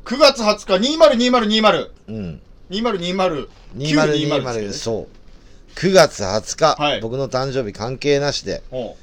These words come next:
Speaker 2: 渋谷のサイクロンでフェス決定しましたんでね。
Speaker 1: 出た。これ、
Speaker 2: やりますよ。
Speaker 1: ダブルブッキング大丈夫ですか？
Speaker 2: 日曜日です。四連休の二日目。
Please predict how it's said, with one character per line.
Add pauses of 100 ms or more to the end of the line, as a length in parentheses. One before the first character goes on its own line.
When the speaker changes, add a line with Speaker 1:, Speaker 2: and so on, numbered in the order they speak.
(320)
Speaker 2:
渋
谷
の
サ
イ
ク
ロ
ン
で
フ
ェ
ス
決
定
し
ま
し
た
ん
で
ね。
Speaker 1:
出
た。 (200)
こ
れ、
Speaker 2:
や
り
ま
す
よ。
Speaker 1:
ダ
ブ
ル
ブ
ッ
キ
ン
グ
大
丈
夫
で
す
か？
Speaker 2:
日
曜
日
で
す。 (160)
四
連
休
の
二
日
目。